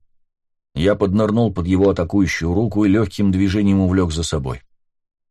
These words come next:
Нить срезала ему половину черепа,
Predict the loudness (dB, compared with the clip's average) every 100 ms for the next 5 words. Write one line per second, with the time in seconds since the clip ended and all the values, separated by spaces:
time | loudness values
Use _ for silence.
0 | _ _ _ -2 -2 -2 -2 0 2 2
1 | 2 0 0 2 2 2 0 0 -2 -2
2 | -8